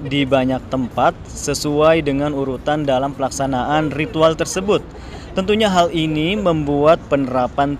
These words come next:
tingkat tindakan, eh, kesehatan menjadi sangat vital dan sangat penting guna melindungi kesehatan para jamaah dan keselamatan mereka. Maka,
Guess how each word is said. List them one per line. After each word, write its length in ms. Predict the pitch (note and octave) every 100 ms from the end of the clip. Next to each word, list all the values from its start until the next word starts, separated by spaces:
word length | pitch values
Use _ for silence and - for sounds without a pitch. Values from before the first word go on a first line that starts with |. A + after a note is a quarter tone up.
| -
tingkat 400 | C3+ B2+ - C#3+ -
tindakan, 560 | C3+ B2 A#2+ C#3+ D3 D#3 - - - - - B2+
eh, 160 | C3
kesehatan 560 | C#3+ D3 F3 G3 G3+ F#3+
menjadi 400 | D3+ C#3 C#3 D3+
sangat 400 | - B2+ B2+ B2 -
vital 560 | B2+ - A#2 B2+ D3+
dan 400 | C#3+ B2 A#2 A#2
sangat 480 | A#2 - B2 B2+ C3 -
penting 560 | D3 - C#3+ A2+ A2 A2
guna 340 | C3 B2+ D#3+
melindungi 560 | D3+ C#3 C3 B2 C3+ D#3
kesehatan 600 | D3 B2+ A2+ A2+ C#3+ D#3+
para 220 | D#3 B2 A#2
jamaah 520 | A#2 A2+ A2+ C#3+ F3 - - - -
dan 320 | A2+ D#3 F3+ E3+
keselamatan 880 | D3+ - C3 B2+ B2 B2 C#3 C#3
mereka. 500 | B2+ A#2+ B2+ B2+ A2+ - - -
Maka, 720 | C3+ C3+ - E3+ F3 F3 E3+